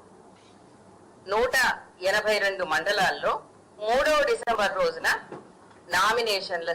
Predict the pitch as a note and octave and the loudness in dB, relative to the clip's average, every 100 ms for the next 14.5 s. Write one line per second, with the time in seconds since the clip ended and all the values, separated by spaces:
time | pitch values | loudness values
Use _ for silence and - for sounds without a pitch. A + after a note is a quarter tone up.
0 | - F3+ F3 E3+ D3 G#3+ - - D#3+ D#3+ | -6 -12 -4 0 0 -2 -8 -16 -4 0
1 | E3 D#3 C#3 C#3 C#3 A#3+ - - - - | 2 0 -2 -8 -12 -12 -12 -20 -20 -20
2 | D5 D5 - - - - - - A3+ A3+ | -20 -20 -20 -20 -20 -20 -14 -8 -2 -2
3 | - - - - - E3+ G3 A#3 A#3+ A#3+ | -4 -12 -20 -20 -4 0 2 2 2 2
4 | A#3+ A#3+ G#3+ G3+ G3+ G#3 G3+ G3+ F#3 E3+ | 2 2 2 0 0 0 0 2 2 2
5 | F3 F#3 D#3+ - - - G3+ G#3 B3 G3 | 2 0 -2 -6 -20 -8 -4 -2 -2 -4
6 | - F3+ - G#3 G3+ - - F#3+ E3+ E3+ | -4 -4 -2 -4 -6 -16 -8 -2 0 0
7 | D#3 D3+ A3 - - - - - - D#3 | -2 -4 -8 -8 -14 -20 -20 -20 -6 -4
8 | F3+ F3 D#3 D3+ D3+ A3+ - - - - | -2 -4 -4 -6 -2 -2 -2 -10 -20 -20
9 | - - E3 D#3+ E3+ D#3+ D3+ C#3+ B3+ - | -10 -2 -2 0 -4 -2 0 0 -2 -6
10 | - G3 - B3 C4 B3+ B3+ A#3 A3+ A3+ | -6 -6 -4 0 2 4 2 2 2 2
11 | A3 G3 G3 G3 G3 F#3+ F#3 F3+ E3+ E3+ | 2 2 0 0 -2 -2 0 0 2 2
12 | F3 E3+ E3+ E3+ G#3 - - - - D3+ | 0 -2 -6 -12 -14 -16 -20 -20 -6 0
13 | F3 G#3+ A3+ G#3+ - D#3+ D3+ D3+ D3+ B3 | 2 0 -2 -8 -6 -4 -2 -2 -4 -6
14 | C#4+ F#3 F#3 B3 C#4 | -10 -6 -4 -4 -2